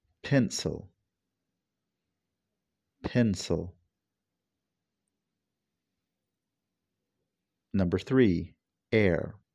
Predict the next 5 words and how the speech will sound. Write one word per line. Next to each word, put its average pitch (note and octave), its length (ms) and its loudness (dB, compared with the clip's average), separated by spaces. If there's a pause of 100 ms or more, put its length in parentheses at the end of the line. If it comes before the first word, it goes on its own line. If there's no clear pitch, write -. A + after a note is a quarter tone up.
(1800)
Air. F2+ 440 2 (3500)
Number G2+ 220 0
four, E2+ 440 -2 (1160)
coffee. C#3+ 480 0 (1400)
Coffee. G2 500 0